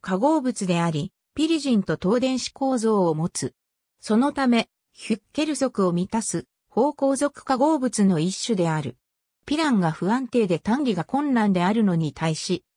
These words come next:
ピリリウム構造を持つ化合物は比較的安定で数多く知られている。ピラノンもピリリウム構造を持つ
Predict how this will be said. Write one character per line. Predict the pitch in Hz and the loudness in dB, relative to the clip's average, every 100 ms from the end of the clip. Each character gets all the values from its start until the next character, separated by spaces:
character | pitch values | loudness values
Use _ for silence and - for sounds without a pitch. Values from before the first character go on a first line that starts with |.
| _ | _
ピ | - | -2
リ | 202 | 0
リ | 285 285 | 0 0
ウ | 277 | 0
ム | 254 | 0
構 | 240 247 247 | 0 2 2
造 | 254 233 | 2 2
を | 226 | 2
持 | 214 | 0
つ | - 170 180 _ - | -2 -6 -6 _ -10
化 | 190 | -4
合 | 190 294 311 | 0 2 2
物 | 254 - | 0 -2
は | 165 156 _ _ | 0 0 _ _
比 | - - | -14 -4
較 | 269 - | -4 -2
的 | 277 - 254 | -6 -2 0
安 | 247 240 | 0 0
定 | 247 240 | 0 0
で | 220 | 0
数 | - 202 254 | -2 -2 0
多 | 247 | 0
く | 220 175 | -2 -4
知 | - | -2
ら | 160 | 0
れ | 170 | 0
て | 170 | 0
い | 175 160 | -2 -2
る。 | 143 139 _ _ _ _ | -4 -8 _ _ _ _
ピ | - | -2
ラ | 247 | 0
ノ | 285 | 2
ン | 277 262 | 2 0
も | 269 | -2
ピ | 254 | -2
リ | 247 | -4
リ | 269 277 | -2 -2
ウ | 262 | -2
ム | 247 | -2
構 | - 226 | 0 0
造 | 233 240 233 220 | 2 2 2 2
を | 202 | 2
持 | 202 | 0
つ | - 170 | -2 -4